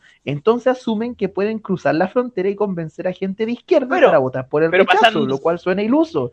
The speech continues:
Speaker 2: pero
Speaker 1: Y no
Speaker 2: pasándose
Speaker 1: creo
Speaker 2: por
Speaker 1: que
Speaker 2: la
Speaker 1: sean así de
Speaker 2: raja todo el
Speaker 1: ilusos.
Speaker 2: contexto, o sea,
Speaker 1: ¿Mm?
Speaker 2: eh, eh, este, pasándose
Speaker 1: Por supuesto,
Speaker 2: desde
Speaker 1: o sea, yo estoy, yo
Speaker 2: punto de
Speaker 1: estoy
Speaker 2: vista,
Speaker 1: pensando
Speaker 2: claro,
Speaker 1: solamente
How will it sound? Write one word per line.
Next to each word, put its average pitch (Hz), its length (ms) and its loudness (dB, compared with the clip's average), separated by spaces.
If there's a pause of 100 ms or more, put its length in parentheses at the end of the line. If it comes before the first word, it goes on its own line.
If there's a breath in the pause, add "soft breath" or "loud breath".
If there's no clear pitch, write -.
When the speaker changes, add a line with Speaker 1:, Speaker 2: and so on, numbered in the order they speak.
(120)
Speaker 2:
pero 160 140 0
Speaker 1:
Y - 20 -8
no 143 60 0
Speaker 2:
pasándose 165 340 2
Speaker 1:
creo 185 100 4
Speaker 2:
por 165 120 -2
Speaker 1:
que 147 40 -8
Speaker 2:
la 151 120 4
Speaker 1:
sean 156 120 -2
así 180 160 2
de 240 60 0
Speaker 2:
raja 285 160 10
todo 170 100 0
el 175 60 2
Speaker 1:
ilusos. - 80 -10
Speaker 2:
contexto, 208 640 -6
o 117 80 -10
sea, 139 560 2
Speaker 1:
¿Mm? - 20 -8
Speaker 2:
eh, 151 680 -6
eh, 202 40 -6 (380)
este, - 220 -12 (440)
pasándose 214 380 -12 (840)
Speaker 1:
Por 147 160 -2
supuesto, 190 580 -4
Speaker 2:
desde 120 120 2
Speaker 1:
o - 20 -10
sea, 190 200 4
yo 165 120 -2
estoy, 190 220 2
yo - 0 -
Speaker 2:
punto 190 60 4
de - 40 4
Speaker 1:
estoy 180 120 2
Speaker 2:
vista, 180 120 -8
Speaker 1:
pensando 180 220 -2
Speaker 2:
claro, 156 120 0
Speaker 1:
solamente 208 340 2